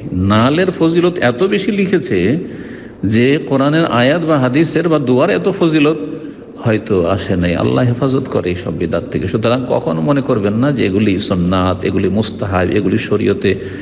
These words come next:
আহ, কোনো দলিল আছে, তবে তারা করেছেন। এবং তারা কোরআন সুন্নাহ অনুসারী ছিলেন, তাতে উপকার পেয়েছেন। আর শুধু এতেই সীমিত নয়, বললাম যে কোরআন কারীমের,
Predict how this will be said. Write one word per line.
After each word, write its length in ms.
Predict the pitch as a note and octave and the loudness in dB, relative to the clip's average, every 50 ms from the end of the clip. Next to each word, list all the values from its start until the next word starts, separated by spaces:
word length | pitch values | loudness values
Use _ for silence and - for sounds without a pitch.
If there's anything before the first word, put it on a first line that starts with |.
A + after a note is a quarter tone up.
| - - - - | -12 -10 -4 -2
আহ, 100 | - F#2+ | -2 -2
কোনো 260 | F#2 - A2+ A2 G#2+ | -2 -2 0 0 0
দলিল 380 | G#2+ B2 C#3+ D3 D#3 E3 D3 A#2+ | 2 2 2 4 2 2 2 0
আছে, 360 | F#2+ - - - - - A#3 - - | -2 -2 -2 -4 -4 -4 -4 -4 -4
তবে 220 | D#3+ C#3+ C#3 D3 | -2 -2 0 -2
তারা 340 | - - C3 A#2 A2 A2 A2+ | -2 -2 -2 0 0 0 -2
করেছেন। 480 | - - C3 B2 A#2+ A#2+ - - D3+ E3+ F3+ - - - - - - - - - - - | -2 0 0 0 0 0 -2 -4 -4 -4 -4 -6 -10 -12 -14 -14 -14 -14 -14 -14 -8 -4
এবং 340 | - - D3+ C#3 C#3+ D3+ D#3 D3 | -2 -2 0 0 -2 -4 -4 -2
তারা 160 | D#3 C#3+ D3+ D3 | -2 -2 -2 -2
কোরআন 320 | - D3 C3+ C3+ C3+ C3+ | -2 -2 -2 -2 -2 -4
সুন্নাহ 280 | B2+ - C#3+ C3+ B2+ A#2+ | -4 -4 -4 -2 0 2
অনুসারী 380 | B2 C3 B2+ - B2+ C3 C3+ | 2 2 2 2 0 0 0
ছিলেন, 320 | B2+ - - B2+ C3+ C#3 - | 0 0 0 2 2 2 2
তাতে 380 | - - - - G#2 A2 A2 - | 0 -2 -2 0 0 0 0 0
উপকার 400 | - - - G#2+ - G#2 C#3+ D3+ | -2 -2 -2 -2 -2 -2 -2 -2
পেয়েছেন। 480 | C#3+ - - - - - C3+ D3 F3 - | -2 0 -2 -2 -2 -2 -4 -4 -4 -2
আর 180 | - C#3 C#3 | -2 -4 -4
শুধু 380 | C#3+ - - D3+ C#3+ D3 E3 D#3+ | -4 -4 -4 -4 -2 -2 -2 -2
এতেই 360 | - - - B2+ C3+ E3 D#3+ | -2 -2 -2 -2 0 -2 -2
সীমিত 380 | D#3+ - F3 E3+ D#3+ D3 - B2 | -2 -2 -2 -2 -2 -2 -2 -2
নয়, 220 | A2 G#2+ A2 C3 | 0 0 0 0
বললাম 480 | C3 A#2+ A#2+ A#2+ G#2+ A2+ A#2+ C3 - - - - - - - - - - - - | 0 0 0 2 2 2 0 0 -2 -6 -10 -14 -14 -16 -16 -18 -18 -16 -8 -4
যে 140 | B2+ C#3+ D3 | -2 -2 0
কোরআন 360 | - D#3 D#3 D3+ D3+ D#3+ D3+ | 0 0 0 2 2 0 0
কারীমের, 460 | - C#3 C3 C#3 C#3 C3+ C#3 C#3 D3 | 0 0 0 0 2 2 4 2 2